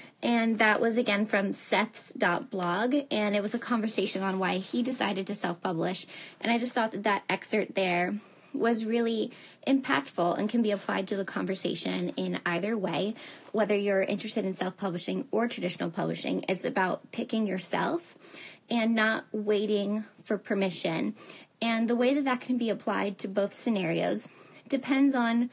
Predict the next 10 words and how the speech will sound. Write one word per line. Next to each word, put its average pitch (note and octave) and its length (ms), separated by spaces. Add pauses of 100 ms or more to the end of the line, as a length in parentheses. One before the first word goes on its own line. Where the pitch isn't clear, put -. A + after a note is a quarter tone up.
(340)
where G#3+ 160
you G#3+ 240
feel F#3+ 240
the F3 100
strongest. - 760 (320)
This C4 240
conversation B3+ 800
is F#3 180
about F#3 340
saying, F3+ 560